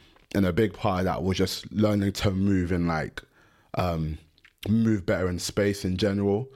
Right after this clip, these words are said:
So I actually stopped doing R B drills, like, going into Hamburg, going into Agüey. I actually didn't do any R B drills other than, like, the <laughs> C F O combine drills that we had to do. Um, and even then, like, I didn't do those for that long. So,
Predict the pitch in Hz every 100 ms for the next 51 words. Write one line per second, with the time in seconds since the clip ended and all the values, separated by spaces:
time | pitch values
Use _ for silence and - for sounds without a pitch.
0 | - - 95 95 - 110 92 - - 107
1 | - - 98 90 71 87 90 87 87 82
2 | 90 78 - - - - - 101 98 98
3 | - 82 98 92 90 87 80 92 92 90
4 | - 87 95 90 87 80 - - - 95
5 | - 98 98 87 80 87 85 90 82 87
6 | 85 92 90 85 80 - 90 90 85 85
7 | 78 71 - - - _ _ - 143 -
8 | 101 98 104 104 104 98 98 95 101 95
9 | 95 90 80 90 92 - 85 92 90 -
10 | - - - - 92 85 76 - 104 110
11 | 98 98 95 85 87 92 73 90 90 87
12 | 92 82 71 90 90 92 - - - 85
13 | 80 80